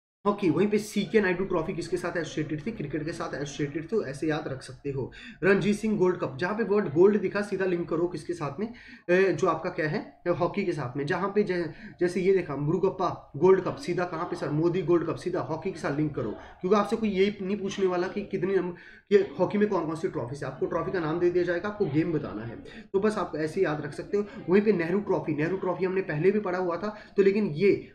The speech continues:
हॉकी वाली याद रखनी है। नेहरू trophy जो है किसके साथ एसोसिएटेड है,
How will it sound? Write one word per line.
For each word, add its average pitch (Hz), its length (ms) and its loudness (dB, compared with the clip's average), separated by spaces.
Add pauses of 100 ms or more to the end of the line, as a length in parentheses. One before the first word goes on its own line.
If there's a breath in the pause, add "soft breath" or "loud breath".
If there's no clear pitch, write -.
हॉकी 170 220 -2
वाली 180 240 0
याद 156 160 2
रखनी 151 220 -4
है। 190 60 0
नेहरू 156 280 -2
trophy 160 340 -4
जो 147 120 -4
है 165 120 -4
किसके - 320 -12
साथ - 40 -14
एसोसिएटेड 143 580 -6
है, 202 200 -6